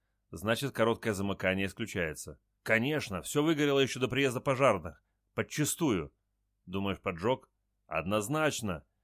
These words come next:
Думаешь, пожар и новость о журналистке совпадение?" "Нет, не знаю", смущается Джига. "Хочу кое-что показать. Поехали ко мне, это важно".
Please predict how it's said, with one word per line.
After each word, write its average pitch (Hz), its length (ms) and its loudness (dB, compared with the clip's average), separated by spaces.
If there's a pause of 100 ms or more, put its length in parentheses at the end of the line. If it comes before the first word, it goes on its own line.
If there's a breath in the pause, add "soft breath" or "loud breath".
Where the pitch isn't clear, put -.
(300)
Думаешь, 120 340 0
пожар 127 360 2
и 120 40 -2
новость 120 300 0
о 107 60 -2
журналистке 113 560 -2
совпадение?" 104 760 -2 (320)
"Нет, 92 560 -4
не 90 380 -8
знаю", 104 420 0
смущается 101 560 -2
Джига. 90 400 -6 (420)
"Хочу 143 300 -2
кое-что 143 320 2
показать. 113 560 -2 (420)
Поехали 120 380 2
ко 110 160 -2
мне, 104 160 0
это 98 160 0
важно". 85 420 2